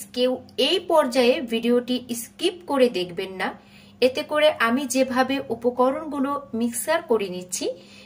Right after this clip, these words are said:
সেটা ফলো করবেন, তাহলে perfect একটি ডো তৈরি করতে পারবেন আপনারা।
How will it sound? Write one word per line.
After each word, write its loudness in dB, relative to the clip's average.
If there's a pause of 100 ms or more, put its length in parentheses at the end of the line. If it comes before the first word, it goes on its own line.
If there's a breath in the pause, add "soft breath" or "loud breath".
(120)
সেটা 2 (100)
ফলো 4 (100)
করবেন, -2 (380 loud breath)
তাহলে 4 (180)
perfect 0 (120)
একটি -8 (220)
ডো 8 (340)
তৈরি 4
করতে -2
পারবেন -2 (100)
আপনারা। -8